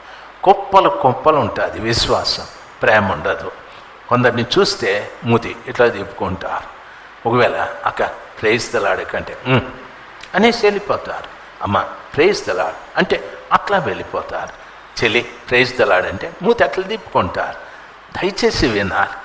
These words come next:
మీరు పగటి సంబంధులు, దేవుని కుమారులు కాబట్టి మీరు చీకటి వారు కాదు, రాత్రి వారు కాదు, చీకటి మీలోకి ప్రవేశించకుండానట్లు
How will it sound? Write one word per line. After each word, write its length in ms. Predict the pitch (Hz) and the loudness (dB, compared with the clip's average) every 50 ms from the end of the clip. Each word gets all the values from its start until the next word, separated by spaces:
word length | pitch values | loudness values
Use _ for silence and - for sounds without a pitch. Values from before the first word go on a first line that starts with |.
| - - - - - - 107 | -16 -18 -20 -20 -12 -4 0
మీరు 240 | 113 120 123 123 | 2 2 4 2
పగటి 640 | 117 - - - 110 110 - 131 135 135 143 135 123 | 0 -2 -4 -4 -2 -2 0 0 -2 0 0 -2 -2
సంబంధులు, 1120 | - - - 98 90 92 87 90 90 90 87 90 98 98 95 113 151 175 175 151 98 - - - - - - - - - - - - - - - - - | -2 -2 -4 -4 -4 -4 -6 -6 -6 -8 -8 -8 -8 -6 -2 0 2 4 4 2 0 -2 -6 -10 -14 -16 -18 -18 -20 -20 -20 -20 -20 -20 -18 -18 -6 2
దేవుని 420 | - 143 165 190 185 190 143 123 120 | 4 6 6 6 6 6 4 4 2
కుమారులు 600 | - - 110 101 98 104 - 127 139 151 147 - | 0 -2 -2 2 4 4 4 4 2 0 0 0
కాబట్టి 720 | - - 110 110 - - - - - 120 147 185 185 - - - - - - - - | 0 2 0 0 0 -2 -8 -8 -4 -4 -2 -2 -4 -6 -12 -18 -20 -20 -18 -8 -2
మీరు 180 | 117 127 131 127 | 2 2 2 2
చీకటి 720 | - - - - - 208 233 240 226 - 190 - - 135 | 0 -2 0 0 4 4 4 4 4 4 2 2 2 4
వారు 280 | 113 113 107 101 107 - - - | 4 6 6 4 4 0 -4 -4
కాదు, 420 | - 107 - - - 101 117 147 - - - - - - - | -2 -2 -2 -4 -4 -4 -4 -4 -4 -6 -12 -18 -16 -8 -2
రాత్రి 580 | 113 104 120 143 180 180 - - - 180 180 170 | 4 6 6 6 6 4 2 -2 -2 0 0 2
వారు 300 | 139 120 117 107 101 98 | 2 2 2 2 0 -4
కాదు, 560 | - - - 101 101 98 - 107 156 202 196 - - - - - - - | -8 -6 -2 -2 -2 -2 -2 -2 -2 -2 -4 -6 -12 -18 -20 -20 -18 -10
చీకటి 800 | - - - 160 170 190 170 - 160 156 156 151 147 143 147 143 - - - - - - - - | -2 2 4 6 6 6 4 2 0 0 0 0 -4 -4 -4 -6 -8 -12 -20 -20 -20 -18 -10 -4
మీలోకి 540 | 113 127 147 160 175 202 220 220 - 220 220 | 2 4 4 6 8 8 8 8 6 4 -2
ప్రవేశించకుండానట్లు 1600 | - - 160 139 127 160 185 160 - - 147 139 123 - - 175 170 170 165 123 104 113 113 120 - - - - 131 147 208 233 | 0 2 2 2 4 4 2 2 2 0 0 0 0 2 2 0 2 2 0 2 2 2 0 0 -4 -6 -8 -2 4 4 4 4